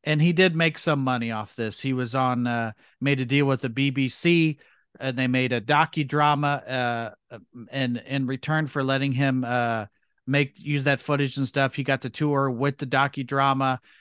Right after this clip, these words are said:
and then he, he melded that into his own documentary, uh, and he toured with this guy named Al, uh, Dial-, Dialtley, I think is how you say it. It was a modest financial success, and, uh,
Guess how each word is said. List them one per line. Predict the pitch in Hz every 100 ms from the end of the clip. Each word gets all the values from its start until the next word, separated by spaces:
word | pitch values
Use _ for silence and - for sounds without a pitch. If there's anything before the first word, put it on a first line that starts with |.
| -
and | 127 131
then | 127
he, | 127 127
he | 131 135
melded | 127 135 135 127
that | 135 123
into | 127 127 135
his | 120
own | 135 139 135
documentary, | 135 139 147 135 139 135 135 135 123 _ _ _ _ -
uh, | 123 127
and | 123
he | 131
toured | 120 156 147 139
with | 131 127
this | 131 -
guy | 135 135
named | 131 127 123
Al, | 123 139 143 139 117
uh, | 123 120 117 117
Dial-, | 107 120 135 135 139 - 123 123
Dialtley, | 127 127 131 143 - 120 98 95 - -
I | 113
think | 123 110
is | 110 110
how | 113
you | 107
say | 98 113 113
it. | 123 _ _ _ _
It | 127
was | 131 120
a |
modest | 127 147 160 143
financial | 151 143 147 147 143
success, | - 131 - 147 143 -
and, | 131 120
uh, | 113 123 117